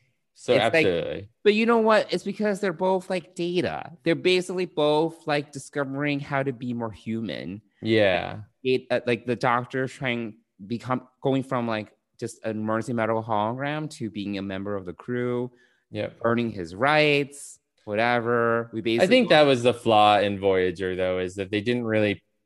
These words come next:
Speaker 2: It's like
Speaker 1: parse
Speaker 2: recycling.
Speaker 1: out and plan out the character's kind of development.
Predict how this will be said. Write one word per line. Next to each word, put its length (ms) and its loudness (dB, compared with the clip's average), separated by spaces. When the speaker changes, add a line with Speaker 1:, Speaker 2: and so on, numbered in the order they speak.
Speaker 2:
It's 100 -18
like 120 -4
Speaker 1:
parse 320 4
Speaker 2:
recycling. 40 2
Speaker 1:
out 560 2
and 140 -8
plan 320 0
out 440 -4
the 120 -2
character's 680 -2
kind 200 -6
of 100 -6
development. 760 -6